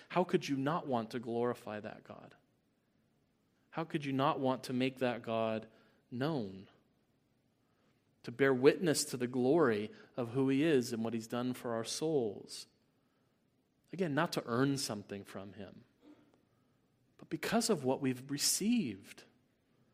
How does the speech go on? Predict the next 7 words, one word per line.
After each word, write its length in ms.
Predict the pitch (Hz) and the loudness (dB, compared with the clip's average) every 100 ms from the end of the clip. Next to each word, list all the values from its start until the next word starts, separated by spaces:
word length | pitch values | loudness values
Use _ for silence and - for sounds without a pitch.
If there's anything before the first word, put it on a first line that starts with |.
| _ _ _ - | _ _ _ -6
as 220 | 147 135 | -4 0
a 60 | 135 | 4
reward 480 | 127 139 143 139 | 4 8 8 8
solely 480 | 135 156 160 170 160 | 4 2 4 6 6
of 80 | 131 | 4
his 180 | 127 113 | 0 -2
grace. 760 | 120 120 113 110 - - - | -2 0 0 -6 -14 -16 -16